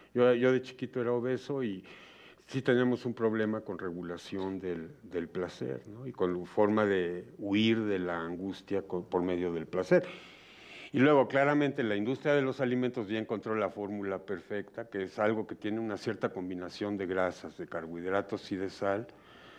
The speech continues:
que te lo comes y te lo comes, ya que no te puedes comer solo una.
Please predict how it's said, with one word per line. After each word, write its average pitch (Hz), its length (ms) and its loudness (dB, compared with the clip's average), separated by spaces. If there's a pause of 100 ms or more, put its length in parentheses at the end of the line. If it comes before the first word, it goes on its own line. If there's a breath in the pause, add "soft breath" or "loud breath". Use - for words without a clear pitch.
(460 loud breath)
que - 100 -2
te 101 140 4
lo 98 180 6
comes 120 380 4
y - 40 -10
te - 160 -2
lo 95 200 0
comes, 110 280 0
ya 98 160 2
que 101 120 0
no 107 160 2
te 101 100 -4
puedes 107 340 0
comer 98 320 0
solo 98 340 0
una. 110 460 -2